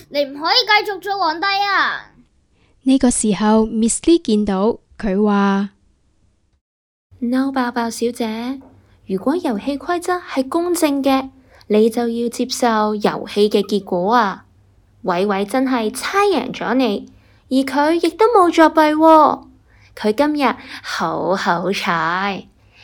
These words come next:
Speaker 3: 噉同公唔公平係冇關係㗎。
Speaker 2: 好快就到食茶點嘅時間，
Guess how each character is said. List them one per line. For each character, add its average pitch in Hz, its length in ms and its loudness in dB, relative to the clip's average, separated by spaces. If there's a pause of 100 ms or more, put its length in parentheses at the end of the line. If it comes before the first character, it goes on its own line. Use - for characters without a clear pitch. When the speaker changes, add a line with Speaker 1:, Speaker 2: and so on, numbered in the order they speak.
(160)
Speaker 3:
噉 160 280 -4
同 185 260 -6
公 269 340 0
唔 190 40 -2
公 262 200 0
平 269 220 -4 (340)
係 190 240 -6
冇 180 400 -6
關 220 380 -4
係 185 340 -6
㗎。 190 600 -6 (2250)
Speaker 2:
好 233 180 2
快 233 320 2
就 220 180 0
到 247 280 2
食 233 220 -2
茶 190 260 -8
點 254 240 -2
嘅 285 100 0
時 208 240 -4
間， 240 400 -2